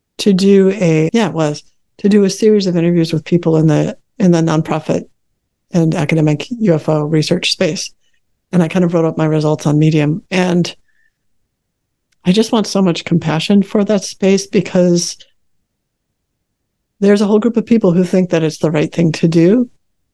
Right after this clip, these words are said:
to protect people from information that they think is gonna freak them out too much. And they really think it's the right thing to do, and they think they're doing the compassionate thing.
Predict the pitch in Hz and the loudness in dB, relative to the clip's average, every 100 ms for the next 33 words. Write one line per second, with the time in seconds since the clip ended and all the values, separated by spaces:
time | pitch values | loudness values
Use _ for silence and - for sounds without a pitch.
0 | _ - - 185 175 165 156 - - 170 | _ -10 0 4 4 2 -2 -6 -8 -6
1 | 175 - 170 160 170 160 170 156 151 160 | -4 -2 -2 2 2 2 2 0 0 0
2 | 151 160 151 160 156 - 160 156 - 156 | 0 -2 -2 -2 -2 -2 -2 -2 -2 0
3 | 170 165 - - 247 - - _ _ _ | 0 0 -2 -4 -4 -10 -14 _ _ _
4 | _ _ _ _ _ _ _ - 196 226 | _ _ _ _ _ _ _ -2 2 4
5 | 247 202 254 262 240 220 220 208 185 175 | 2 4 2 2 2 0 0 0 0 0
6 | 180 160 160 185 170 156 175 180 185 180 | -4 -6 0 2 2 2 0 0 -2 0
7 | 175 175 196 190 165 160 156 147 - 151 | 2 4 4 4 2 -2 -2 -4 -2 -4
8 | - - 156 214 | -4 -2 2 0